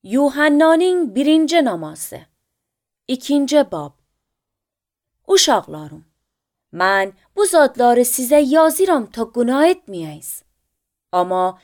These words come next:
əgər biri günah etsə, bu ayanna birinə varımız ki, bizdən defa edəndir. Yəni, Salih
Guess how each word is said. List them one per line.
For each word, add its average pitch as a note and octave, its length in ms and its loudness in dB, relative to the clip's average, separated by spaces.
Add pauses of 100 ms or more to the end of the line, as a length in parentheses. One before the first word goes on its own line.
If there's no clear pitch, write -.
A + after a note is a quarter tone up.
(140)
əgər D#4 420 2
biri G3+ 280 -4
günah D4+ 380 2
etsə, D#4 520 -4 (380)
bu E3+ 220 2
ayanna D4 760 0 (240)
birinə D#4+ 360 0 (100)
varımız G3 580 0
ki, E4 180 -4 (220)
bizdən E3+ 560 -8
defa E3+ 420 -6
edəndir. A3+ 640 -2 (560)
Yəni, D#3 600 -4 (120)
Salih D#4+ 680 2